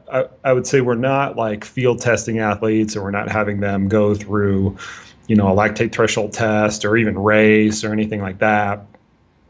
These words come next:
every month out of the year to try to determine if this ten, if this ten percent is actually, uh, is actually e-, e-, eclipsed or not. Um, so I can't offer you a,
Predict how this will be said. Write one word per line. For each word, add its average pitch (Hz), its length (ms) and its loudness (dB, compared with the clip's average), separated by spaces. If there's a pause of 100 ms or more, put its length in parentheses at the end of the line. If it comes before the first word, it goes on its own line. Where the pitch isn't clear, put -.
(240)
every 127 240 2
month 123 240 4
out 117 120 2
of 107 80 0
the 110 60 0
year 113 260 0
to 101 100 -4
try 110 200 -2
to 101 120 -6
determine 104 540 -4
if 104 160 -6
this 101 340 -4 (100)
ten, 120 260 -4
if 110 160 -4
this 113 160 -6
ten 104 280 -6
percent 104 500 -2
is 98 400 -2 (280)
actually, 101 800 0
uh, 98 680 0
is 110 220 0
actually 104 560 0
e-, 98 40 -6 (200)
e-, 104 320 -6
eclipsed - 540 0
or 98 100 2
not. 98 440 0 (600)
Um, 117 420 2
so 139 160 2
I 123 60 2
can't 175 360 0
offer 127 340 0
you 110 360 -2
a, 98 400 -6